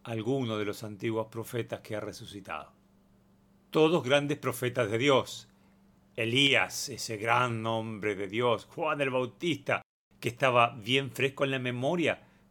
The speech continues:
porque había sido contemporáneo de ellos, o alguno de los antiguos profetas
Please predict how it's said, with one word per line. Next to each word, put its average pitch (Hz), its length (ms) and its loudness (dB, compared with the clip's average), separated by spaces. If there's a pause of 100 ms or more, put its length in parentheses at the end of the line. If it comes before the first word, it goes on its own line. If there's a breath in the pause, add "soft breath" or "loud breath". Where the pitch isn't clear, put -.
(100)
porque - 280 -8
había 113 180 0
sido 120 240 -4
contemporáneo 107 720 -4
de 127 180 2
ellos, - 380 -12 (600)
o 196 140 6
alguno 139 320 2
de 117 80 2
los 113 160 -2
antiguos 104 380 -4
profetas - 640 -16